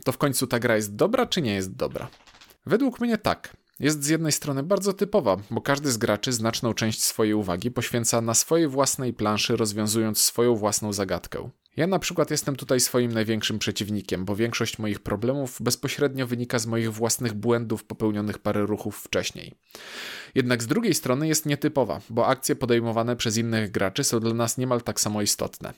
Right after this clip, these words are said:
Tak powyżej standardowej eurosucharowej średniej. To nie jest standardowa dłubaninka, na końcu której porównujemy wyniki i sprawdzamy, kto lepiej rozwiązał swoje osobiste sudoku.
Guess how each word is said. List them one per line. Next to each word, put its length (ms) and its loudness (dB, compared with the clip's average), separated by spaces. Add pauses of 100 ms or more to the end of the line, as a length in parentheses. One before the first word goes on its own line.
(140)
Tak 260 -2
powyżej 500 2
standardowej 800 2
eurosucharowej 880 2
średniej. 500 -2 (200)
To 80 0
nie 100 4
jest 160 6
standardowa 560 2
dłubaninka, 720 0
na 100 0
końcu 280 -2
której 240 2
porównujemy 540 0
wyniki 360 -2
i 60 2
sprawdzamy, 460 -2
kto 180 -2
lepiej 260 0
rozwiązał 420 0
swoje 320 2
osobiste 460 0
sudoku. 500 -2